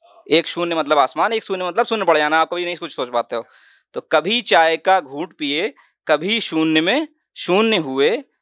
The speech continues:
कभी भोर के शांत जगत में।" आप कभी सुबह बड़ी शांति में टहल रहे होते हैं तो किसी की आपको याद आती है।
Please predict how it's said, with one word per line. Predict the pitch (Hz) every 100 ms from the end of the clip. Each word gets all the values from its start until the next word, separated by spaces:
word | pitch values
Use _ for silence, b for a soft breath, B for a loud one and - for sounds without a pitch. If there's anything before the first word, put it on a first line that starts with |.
| _ _
कभी | 175 170 220 254
भोर | 143 151 175 196
के | - 240
शांत | - 190 196 180
जगत | 156 135 123 -
में।" | 117 113 - _ _ -
आप | 135 -
कभी | 151 156
सुबह | - 147 147
बड़ी | 147
शांति | 143 160 160 165
में | 147
टहल | 131 139
रहे | 131
होते | 120 170
हैं | 196
तो | 202
किसी | 190 185
की | 175
आपको | 170 175
याद | 160 160
आती | 120 - 113
है। | 113